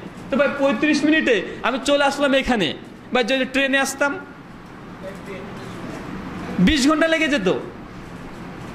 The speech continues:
যদি কেউ সাইকেলে আসতে চায়। তো ভাই, উটের পিঠে উঠে ঘুরে ঘুরে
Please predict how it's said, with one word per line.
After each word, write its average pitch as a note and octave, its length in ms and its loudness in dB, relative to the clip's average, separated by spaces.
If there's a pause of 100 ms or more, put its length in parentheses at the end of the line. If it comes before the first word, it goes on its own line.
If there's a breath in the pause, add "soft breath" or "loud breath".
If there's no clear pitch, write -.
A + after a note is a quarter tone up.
(120)
যদি C4+ 240 4
কেউ C#4 100 4
সাইকেলে C4 460 2
আসতে B3+ 280 2
চায়। C4 160 4 (2500)
তো G3 60 6
ভাই, B3+ 360 4 (280)
উটের B3+ 420 4
পিঠে D#4 220 4
উঠে C#4+ 520 4
ঘুরে C4+ 260 4
ঘুরে A#3+ 340 4